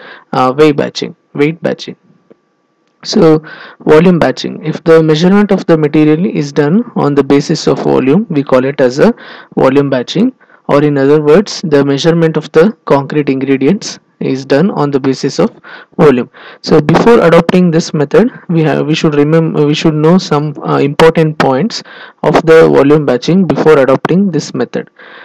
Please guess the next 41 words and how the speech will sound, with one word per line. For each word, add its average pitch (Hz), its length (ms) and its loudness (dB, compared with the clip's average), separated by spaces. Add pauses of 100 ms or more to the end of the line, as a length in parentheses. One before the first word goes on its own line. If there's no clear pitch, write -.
(140)
So, 165 380 2 (360)
uh, 139 80 -2
volume 180 320 4
batching 190 480 2
is 151 200 -2
not 151 240 2
a 175 60 2
good 156 180 0
method 156 440 2
for 151 200 2
measuring 143 460 0
the 147 100 2
concrete 139 460 -2
materials 131 720 -2 (100)
because 156 380 2
it 143 160 0
shows 160 380 2
very, 143 360 0
uh, 147 200 -2
it 147 100 -6
shows 160 220 0
difficulty 147 800 -2 (340)
in 143 160 -2
measuring 147 480 0
the 190 240 4 (100)
granular 147 480 2
materials 139 600 -2
in 139 140 -2
terms 131 320 -4
of 196 220 0
volume. 139 480 0
Example 151 720 0
I 143 60 2
can 139 240 -4
give 139 200 0
is 139 200 -2
of 131 240 -4
the 190 160 2 (280)
sand. 139 440 -4 (260)
So - 160 -2
sand, 190 380 2